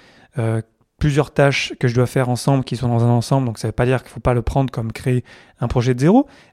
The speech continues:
mais c'est, mettons, quelque chose qui va me prendre quelques heures quand même, ben, je vais me dire que chaque semaine, si je peux en terminer trois, ben, c'est déjà énorme en fait.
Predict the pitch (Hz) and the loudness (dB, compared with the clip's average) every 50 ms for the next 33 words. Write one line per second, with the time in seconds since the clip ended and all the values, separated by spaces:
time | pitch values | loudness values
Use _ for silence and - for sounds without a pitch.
0 | - 139 123 - - 131 127 123 - 147 - 123 113 - 139 131 - 127 117 120 | -4 -4 -2 0 0 0 0 0 0 -2 -2 -4 -4 -4 -4 -4 -4 -4 -6 -6
1 | - - 131 123 - - 117 - 123 117 117 113 - 127 135 190 220 226 _ _ | -6 -4 -6 -6 -4 -6 -6 -4 -4 -4 -4 -4 -4 -2 -2 -2 -2 -2 _ _
2 | _ _ _ - - _ _ _ _ _ _ _ _ _ _ - - 120 139 127 | _ _ _ -20 -20 _ _ _ _ _ _ _ _ _ _ -8 -2 0 0 2
3 | 147 175 151 139 202 233 - - 170 190 202 - - - - - - - - - | 2 2 2 2 2 0 0 2 0 0 0 -2 -6 -20 -20 -20 -20 -20 -16 -8
4 | - - 196 190 - - 156 151 175 214 233 - - 165 143 - - 190 202 196 | -4 -2 -2 -2 0 0 2 2 4 2 2 2 0 -2 -2 0 2 2 2 2
5 | - 202 185 185 180 165 160 147 - - 143 151 202 - - _ _ _ _ _ | 2 0 0 2 4 4 2 2 0 0 0 0 -2 -2 -6 _ _ _ _ _
6 | _ _ _ _ _ _ _ - 131 117 - 151 131 151 202 - - 190 175 165 | _ _ _ _ _ _ _ -8 -6 -2 -2 0 2 2 0 2 2 2 2 2
7 | 160 127 113 113 - - - - - _ | 2 2 0 -4 -6 -8 -12 -14 -16 _